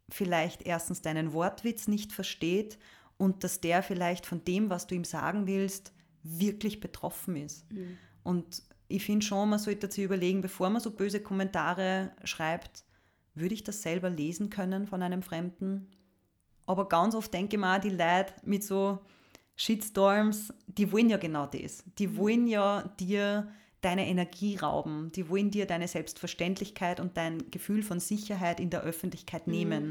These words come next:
Speaker 2: Mhm.
Speaker 1: Und das erreichen sie ja auch oft. Die wollen, ich meine, eh, du hast das auch oft genug schon leider erleben müssen, dass die Arbeit, die du tust, über die Kanäle, die dir zur Verfügung stehen, dass dann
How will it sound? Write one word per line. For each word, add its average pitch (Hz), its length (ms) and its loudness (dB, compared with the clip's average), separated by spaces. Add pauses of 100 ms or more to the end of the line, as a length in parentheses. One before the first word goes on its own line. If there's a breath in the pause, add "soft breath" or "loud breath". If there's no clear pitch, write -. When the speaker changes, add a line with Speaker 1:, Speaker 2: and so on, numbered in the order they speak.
(120)
Speaker 2:
Mhm. 214 80 -8 (540 loud breath)
Speaker 1:
Und 185 160 0
das 185 120 0
erreichen 175 460 2
sie 175 120 -4
ja 147 180 0
auch 147 120 -4
oft. - 440 -10
Die 185 140 -2
wollen, 202 480 2
ich - 60 -8
meine, 185 400 2
eh, 226 160 2
du 196 120 0
hast 185 180 -2
das 190 80 -8
auch 233 280 4
oft 196 220 -4
genug 180 180 2
schon 165 280 -2
leider 165 440 0
erleben 175 380 2
müssen, 185 320 -2
dass 180 300 -4 (380 loud breath)
die 190 140 2
Arbeit, 208 400 4
die 214 100 0
du 214 140 -2
tust, 247 420 0
über 180 200 -2
die 190 240 -2
Kanäle, 180 500 0
die 208 160 -2
dir 196 140 0
zur 190 140 -4
Verfügung 185 500 -2
stehen, 196 500 -2 (360 loud breath)
dass 180 200 -2
dann 180 320 2